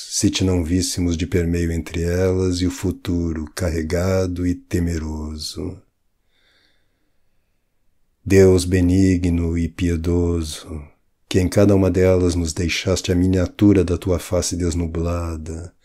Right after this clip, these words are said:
poupa-as à expiação das nossas culpas. Multiplica os nossos sofrimentos em desconto dos seus. Doira-lhes o porvir de teu riso compassivo.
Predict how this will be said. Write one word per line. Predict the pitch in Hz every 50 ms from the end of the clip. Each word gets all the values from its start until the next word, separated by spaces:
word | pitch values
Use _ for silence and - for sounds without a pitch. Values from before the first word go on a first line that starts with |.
| _ _ _ - _ _ _ _ _ _ _
poupa-as | - 113 110 107 101 98 98 - - 85 82 82 82 80 80 80 78 78 90
à | 87 87
expiação | 85 80 - - - - 98 87 82 78 - - - 82 80
das | 78 80 78 -
nossas | 85 80 78 - - 78 - - -
culpas. | - - - - 85 82 82 80 80 _ _ - - - _ - - - - - - - - _ _ _ _ _ _ _ _ _ _ _ _ _ _ _ _ _ _ _ _ _ _ _ _ _ _ _ _ _ _ -
Multiplica | 104 101 101 - - 98 - - 104 107 101 -
os | 95 87
nossos | 101 98 92 - -
sofrimentos | - - 87 - - 95 87 85 87 90 92 90 90 85 78 - _ - - 82 82 - - - - - -
em | 92 90 87
desconto | 85 82 80 - - - 90 85 80 - 82
dos | 78 76 71 -
seus. | - - - - - 85 85 82 80 76 76 - - - - - - - - _ _ _ _ _ _ _ _ _ _ _ _ _ _ _ _ _ _ _ _ _ _ _ -
Doira-lhes | 90 85 107 104 110 107 104 101 98 90 87 85 87 85 85 85
o | 90 85
porvir | - 90 87 80 82 78 76 85 90 92 92 92 90 82
de | 80 - 90
teu | 80 - 90 85 82
riso | 78 80 87 82 82 82
compassivo. | - - 80 73 - 85 80 - - - - - 92 90 87 87 85 80 78 78 - -